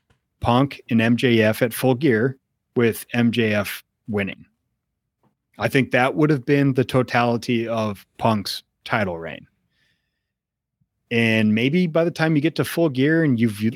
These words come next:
lost out on the Summer of Punk, you didn't get to have that, you know, you had to put the title on Moxley.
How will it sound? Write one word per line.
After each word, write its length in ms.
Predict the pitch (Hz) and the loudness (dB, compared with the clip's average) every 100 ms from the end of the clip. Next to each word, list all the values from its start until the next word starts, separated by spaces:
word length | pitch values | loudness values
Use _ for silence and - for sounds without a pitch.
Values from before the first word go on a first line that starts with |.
| 165 | -4
lost 420 | 101 123 131 - | 0 0 0 0
out 220 | 139 143 | 0 2
on 140 | 139 | 2
the 80 | 147 | 0
Summer 380 | - - 131 147 | 0 0 0 0
of 160 | 143 - | -2 -4
Punk, 500 | 131 135 160 - - | -2 0 -2 -8 -8
you 80 | 101 | -2
didn't 260 | 120 131 | 0 -2
get 140 | 123 123 | -4 -4
to 60 | |
have 300 | 117 117 127 | -2 0 0
that, 240 | 123 131 135 135 | 2 0 0 -6
you 160 | 117 | -6
know, 80 | 104 | -4
you 140 | 107 101 | -2 0
had 100 | 113 | -2
to 40 | |
put 120 | 120 | -2
the 60 | 120 | -6
title 320 | - 120 135 | -2 0 2
on 160 | 143 131 | 2 2
Moxley. 640 | 113 127 - - 139 139 | 2 2 -2 -2 0 -2